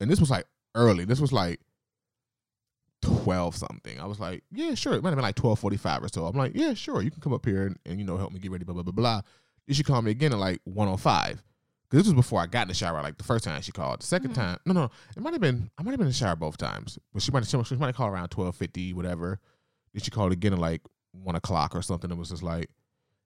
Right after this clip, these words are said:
Speaker 1: "Yeah, so, uh, I'm about to leave." I'm like, "I thought you were leaving, like, ten minutes ago." So then she's like, "Uh, should I come out there or should I go right to the courthouse?" I'm like, I'm like, "Well, you're in Kentucky, so it's gonna take you probably, like, thirty minutes to get to me.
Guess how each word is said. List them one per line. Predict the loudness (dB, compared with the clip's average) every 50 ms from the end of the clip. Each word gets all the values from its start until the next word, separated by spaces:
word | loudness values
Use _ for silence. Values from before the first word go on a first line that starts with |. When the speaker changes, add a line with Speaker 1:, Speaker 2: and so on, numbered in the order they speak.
| _ -4
Speaker 1:
"Yeah, | 2 4 6 6 6 4
so, | 4 4 4 4 4 4
uh, | 4 2 2
I'm | 2 0
about | 0 0 0 0 2
to | 2
leave." | 2 4 4 4 4
I'm | 4
like, | 2 2 2 0 -4 -10
"I | -14 -12
thought | -10 -8 -8 -6 -4
you | -2
were | -2
leaving, | -2 -2 -2 -4
like, | -4 -4 -2
ten | 2 2 2
minutes | 4 2 2 0
ago." | -2 -4 -6 -8 -12 -12 _ _ _ _ _ _ _ _
So | -14 -10
then | -10 -6
she's | -6 -4 -4
like, | -4 -4 -4 -4 -8 _ _ _ _ _ _ _ -6
"Uh, | -2 -2 -2
should | -2 -2 -4
I | -4
come | -2 -2 -2 -2
out | -2 -2 -2 0
there | 2 2 2 2 0
or | -2
should | -2 -2 -2
I | 0 0 0 0 -2 -4 -6 -8 -2
go | 0 0
right | 2 2 0 0 0
to | 0
the | 0 2 2 2 0 -2 -6 _
courthouse?" | -4 0 2 2 4 2 2
I'm | 2 2
like, | 0 0 -2 _ -14 _ _ _ _ _ _ _
I'm | -6 -4
like, | -4 -2
"Well, | 0 0
you're | 0 0 -2
in | -4
Kentucky, | -6 -8 -4 -2 -2 -2 -2 -4 -6 -8 -8 -8
so | -6 -4 -4
it's | -4 -4
gonna | -4 -4 -4 -4
take | -2 -2 -2 -2 -2
you | -4 -2
probably, | -2 -2 -4 -4 -6
like, | -10 -12
thirty | -12 -14 -10 -6 -6 -4 -4 -4
minutes | -4 -6 -6 -6
to | -8 -8
get | -8 -8 -8 -6
to | -8
me. | -8 -8 -10 -12